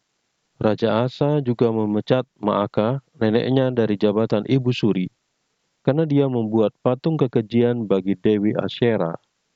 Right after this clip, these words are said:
Asa merubuhkan patung keji itu, menghancurkannya, dan membakarnya di lembah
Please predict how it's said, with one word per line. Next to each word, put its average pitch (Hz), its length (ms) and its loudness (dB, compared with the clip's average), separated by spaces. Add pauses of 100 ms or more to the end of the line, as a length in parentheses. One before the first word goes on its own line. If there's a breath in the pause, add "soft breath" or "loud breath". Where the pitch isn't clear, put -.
(600)
Asa 131 240 0
merubuhkan 120 640 0
patung 120 320 -2
keji 107 320 0
itu, 110 240 0 (640)
menghancurkannya, 135 880 0 (560)
dan 127 240 2
membakarnya 113 880 0
di 101 80 0
lembah 98 400 0